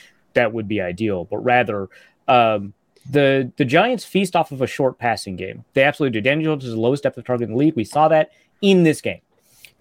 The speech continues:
Um, and so they needed to be more comfortable with press and disrupting at the line of scrimmage,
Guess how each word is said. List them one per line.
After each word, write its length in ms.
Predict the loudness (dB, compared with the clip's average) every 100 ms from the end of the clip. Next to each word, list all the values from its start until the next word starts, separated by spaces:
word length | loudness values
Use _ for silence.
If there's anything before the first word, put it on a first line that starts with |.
| 0
Um, 500 | 4 6 4 2 -4 -6
and 240 | -2 -2 -2
so 440 | 2 2 2 -2 -4
they 160 | 0 0
needed 200 | 0 -2
to 40 |
be 100 | -2
more 220 | 0 -2 -2
comfortable 640 | -6 -8 -6 -4 -2 -4 -6
with 300 | -6 -6 _
press 340 | -2 -2 -2
and 100 | -8
disrupting 460 | -10 -6 -6 -4 -8
at 100 | -8
the 60 |
line 200 | -8 -8
of 40 | -8
scrimmage, 460 | -8 -6 -6 -8